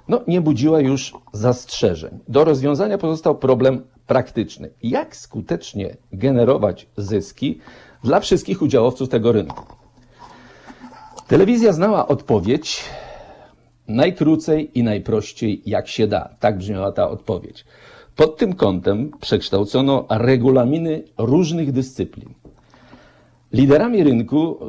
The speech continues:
zostawały takie sporty, które szybko reagowały na te zmiany. Na przykład siatkówka, która skróciła mecze i uprościła przepisy. Na przykład narciarstwo klasyczne,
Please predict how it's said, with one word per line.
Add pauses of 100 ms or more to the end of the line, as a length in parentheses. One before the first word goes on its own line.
zostawały
takie
sporty,
które
szybko (180)
reagowały
na
te
zmiany.
Na
przykład
siatkówka, (760)
która
skróciła
mecze
i
uprościła
przepisy.
Na
przykład
narciarstwo
klasyczne,